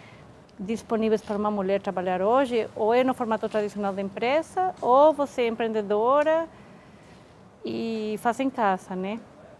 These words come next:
A gente ainda não vive numa realidade onde a gente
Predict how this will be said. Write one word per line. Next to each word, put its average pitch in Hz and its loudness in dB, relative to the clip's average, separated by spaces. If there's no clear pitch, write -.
A 208 -4
gente 226 -2
ainda 262 2
não 285 2
vive 254 2
numa 214 0
realidade 208 4
onde 247 -2
a 226 2
gente 226 -6